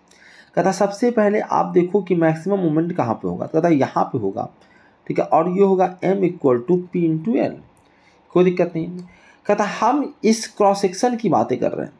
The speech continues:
कहता इस क्रॉस सेक्शन में क्या होगा सर? कहता देखो यहाँ वाला जो ऊपर वाला फाइबर है उसमें ज़्यादा स्ट्रेस लगेगा क्योंकि ये झुक रहा है ना,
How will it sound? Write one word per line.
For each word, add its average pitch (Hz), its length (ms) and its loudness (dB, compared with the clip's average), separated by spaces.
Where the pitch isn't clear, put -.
कहता - 160 -2
इस 180 140 2
क्रॉस 196 240 2
सेक्शन 202 240 -2
में 196 160 0
क्या 220 100 2
होगा 190 220 4
सर? 180 140 -6
कहता - 540 -2
देखो 220 400 2
यहाँ 170 420 0
वाला 233 140 4
जो 214 140 4
ऊपर 202 200 4
वाला 226 160 4
फाइबर 156 280 4
है 147 60 4
उसमें 175 240 0
ज़्यादा 170 300 2
स्ट्रेस 110 320 -4
लगेगा - 320 -6
क्योंकि 160 200 -4
ये 170 60 6
झुक 139 220 0
रहा 104 280 2
है 127 60 -2
ना, 196 120 0